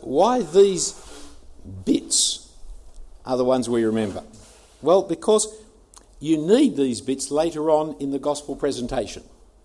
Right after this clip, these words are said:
Because these bits reflect what the New Testament uses when the gospel is preached in Acts fourteen and Acts seventeen and Romans one.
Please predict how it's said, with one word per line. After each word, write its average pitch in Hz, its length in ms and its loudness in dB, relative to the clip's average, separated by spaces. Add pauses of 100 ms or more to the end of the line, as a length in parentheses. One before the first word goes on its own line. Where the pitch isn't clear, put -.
(1400)
Because 113 760 0 (520)
these 208 420 4
bits - 640 -4
reflect 143 800 -4 (340)
what 175 200 0
the 156 80 -4
New 170 180 0
Testament 170 640 -4
uses 117 680 -4 (360)
when 160 180 2
the 165 80 -2
gospel 151 400 0
is 143 120 -2
preached - 500 -2
in 120 100 -4
Acts 123 220 -8
fourteen 123 560 -4
and 120 180 -8
Acts 117 240 -6
seventeen 123 540 -2 (560)
and 110 160 -8
Romans 113 360 -2
one. 151 260 2